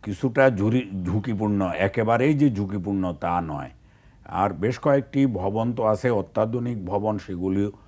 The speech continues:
Speaker 1: অত্যন্ত
Speaker 2: সেগুলো আছে, হ্যাঁ,
Speaker 1: পরিপাটি।
Speaker 2: জি।
Speaker 1: এই দুই ধরনের ভবন রয়েছে। তো যে ভবনগুলো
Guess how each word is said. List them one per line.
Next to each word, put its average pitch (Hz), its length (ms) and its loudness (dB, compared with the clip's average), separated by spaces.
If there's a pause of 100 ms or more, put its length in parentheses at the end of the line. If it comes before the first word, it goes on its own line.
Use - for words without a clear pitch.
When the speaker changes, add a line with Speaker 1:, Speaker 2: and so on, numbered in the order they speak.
Speaker 1:
অত্যন্ত 117 280 0
Speaker 2:
সেগুলো 208 200 4
আছে, 208 80 10
হ্যাঁ, 117 160 8
Speaker 1:
পরিপাটি। 117 560 6
Speaker 2:
জি। 113 180 0 (400)
Speaker 1:
এই 110 200 -2
দুই 117 260 0
ধরনের 135 500 6
ভবন 90 420 0
রয়েছে। 71 520 -8 (560)
তো 98 120 0
যে 104 400 4
ভবনগুলো 117 1120 2